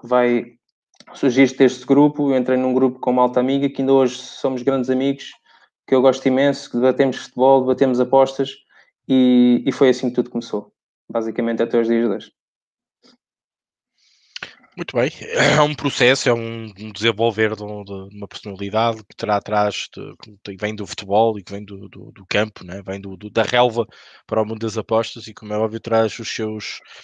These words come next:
Speaker 2: eh, ensinamentos, vá, digamos, da, do, do jogo jogado, eh, da parte tática e, como é óbvio, colocas bem, eh, nas apostas e, e sempre foi isso que, que te diferenciou um bocadinho de, de, de várias pessoas que já passaram,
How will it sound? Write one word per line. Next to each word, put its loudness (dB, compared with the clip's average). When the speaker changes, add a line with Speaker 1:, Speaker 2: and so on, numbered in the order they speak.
Speaker 2:
eh, -4
ensinamentos, -2
vá, 0
digamos, -8
da, -8
do, -20
do -12
jogo -8
jogado, 2
eh, -4
da -8
parte -2
tática -4
e, -8
como -10
é -2
óbvio, -4
colocas -6
bem, -6
eh, -10
nas -10
apostas -4
e, -16
e -16
sempre -8
foi -4
isso -8
que, -4
que -20
te -14
diferenciou 0
um -6
bocadinho -4
de, -4
de, -8
de -18
várias 0
pessoas -4
que -8
já 0
passaram, -4